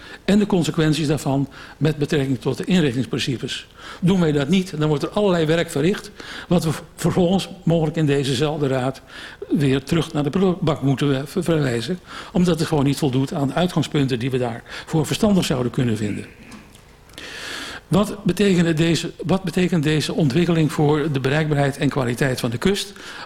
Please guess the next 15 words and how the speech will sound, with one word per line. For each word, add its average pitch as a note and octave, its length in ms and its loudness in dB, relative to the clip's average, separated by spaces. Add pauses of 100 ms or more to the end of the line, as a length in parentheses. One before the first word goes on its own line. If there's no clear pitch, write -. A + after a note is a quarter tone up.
als F#3 180 2
het D#3+ 120 -2
daar C#3 140 0
steeds G3 460 0
meer E3 340 0
mensen F#3 320 2
naartoe D3 300 0
trekken? A#2 340 -2 (1400)
Deze F#3 280 4
opgave, F#3+ 580 0 (480)
zo D3 160 2
lezen C3 300 0
wij, B2+ 240 -2
gaat D#3 220 -2
verder G3+ 340 2